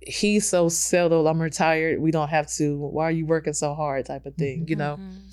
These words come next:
Speaker 1: So I ended up going to my church. I joined a different church from his church and, um,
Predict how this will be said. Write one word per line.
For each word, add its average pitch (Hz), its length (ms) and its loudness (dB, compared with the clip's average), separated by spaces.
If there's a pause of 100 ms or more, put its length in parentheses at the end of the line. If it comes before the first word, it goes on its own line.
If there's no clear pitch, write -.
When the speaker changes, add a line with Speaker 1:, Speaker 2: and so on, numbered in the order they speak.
(420)
Speaker 1:
So 185 280 4
I 170 120 4
ended 175 320 0
up 160 200 -2
going 156 280 0
to 160 180 0
my 147 180 0
church. 156 380 2
I 143 100 -2
joined 147 280 -4
a 143 40 -2
different 143 320 0
church 147 280 0
from 143 240 -4
his 151 260 2
church 131 320 -2
and, 135 180 -4
um, 131 380 -6